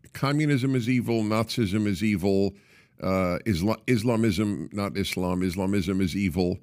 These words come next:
Where you deliberately hurt other human beings, uh, is evil.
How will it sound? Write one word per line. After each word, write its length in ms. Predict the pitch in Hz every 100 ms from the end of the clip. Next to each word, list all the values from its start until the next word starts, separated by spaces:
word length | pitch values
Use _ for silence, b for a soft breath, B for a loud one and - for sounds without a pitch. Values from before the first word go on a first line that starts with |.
| b b b b b b
Where 260 | 98 127 123
you 220 | 117 120
deliberately 720 | 104 120 147 147 156 139 139
hurt 280 | 104 120 117
other 260 | 117 110 101
human 360 | 107 98 98
beings, 640 | 80 95 82 82 80 - - _ _ _ _
uh, 140 | 90 87
is 160 | 110 110
evil. 340 | 156 104 62